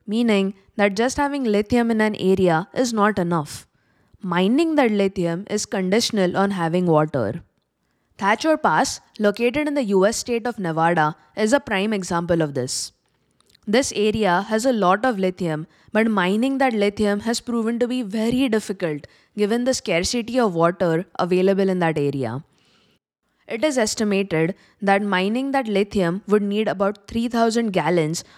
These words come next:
or about twelve thousand liters of water per minute, whereas that area only receives about thirty centimeters of rain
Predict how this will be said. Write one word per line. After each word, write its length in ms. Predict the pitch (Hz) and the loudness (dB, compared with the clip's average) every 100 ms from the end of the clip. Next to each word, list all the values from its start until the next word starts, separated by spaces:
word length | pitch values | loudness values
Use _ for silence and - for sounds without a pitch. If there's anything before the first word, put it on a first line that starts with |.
| - | 0
or 160 | 202 | 2
about 360 | 208 226 226 - | 2 0 -2 -2
twelve 280 | 220 214 233 | 0 0 -2
thousand 460 | 226 233 240 226 | -4 -4 -4 -6
liters 640 | 196 220 - 180 160 185 - | -4 -6 0 2 2 0 -4
of 160 | 202 190 | -2 0
water 480 | 175 175 180 190 220 _ - | 0 2 2 2 -2 _ -2
per 280 | 233 240 226 | 0 0 -2
minute, 600 | 196 196 214 196 151 - _ _ _ _ - | -2 2 2 2 0 -10 _ _ _ _ -2
whereas 400 | 196 208 226 214 | 2 4 2 2
that 200 | 214 - | -2 0
area 560 | 196 226 214 175 185 208 | -2 0 2 2 0 -4
only 380 | 208 208 233 226 | -4 -2 2 2
receives 560 | 196 - 190 170 165 - _ - | 0 -2 -2 -2 -2 -8 _ -6
about 340 | 180 202 208 | 2 2 2
thirty 320 | 214 202 247 | -6 -4 -6
centimeters 720 | 247 233 196 214 202 196 208 214 | -6 -4 -2 0 0 2 2 2
of 180 | 214 | 2
rain 400 | 180 175 165 226 | 2 0 0 -4